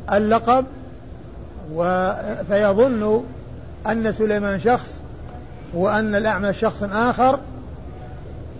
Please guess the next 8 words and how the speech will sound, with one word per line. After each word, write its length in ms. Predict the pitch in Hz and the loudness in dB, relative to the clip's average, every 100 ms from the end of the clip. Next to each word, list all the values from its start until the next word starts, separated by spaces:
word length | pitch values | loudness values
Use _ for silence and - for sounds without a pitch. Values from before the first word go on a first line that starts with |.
| 180 | 2
ففائدة 640 | 175 208 226 226 220 196 | 6 6 6 4 4 2
معرفة 380 | 233 220 220 202 214 | 2 2 2 2 2
الألقاب 540 | 196 196 214 247 254 - - - - - - - - | 2 4 6 6 4 0 -14 -14 -16 -16 -16 -14 -2
ألا 320 | 208 220 226 240 | 2 4 6 6
يظن 400 | 226 214 254 233 | 6 6 2 0
الشخص 340 | 190 220 - | 0 -2 0
الواحد 340 | 226 254 202 | 4 4 4
شخصين، 420 | - 190 214 202 | 0 -2 0 -2